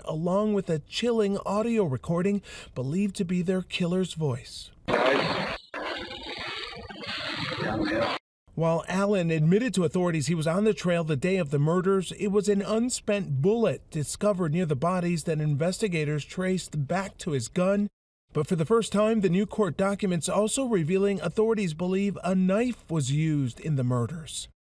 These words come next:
Allen, arrested and charged last October, has pleaded not guilty.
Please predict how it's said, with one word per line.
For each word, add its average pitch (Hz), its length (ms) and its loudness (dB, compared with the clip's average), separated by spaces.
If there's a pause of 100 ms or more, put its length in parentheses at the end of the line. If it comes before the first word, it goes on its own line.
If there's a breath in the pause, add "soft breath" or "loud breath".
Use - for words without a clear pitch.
(140)
Allen, 165 440 0
arrested 170 480 0
and 143 120 2
charged 175 600 0
last 196 500 0
October, 160 840 -2
has 180 260 -2
pleaded 208 460 0
not 202 280 0
guilty. 208 560 0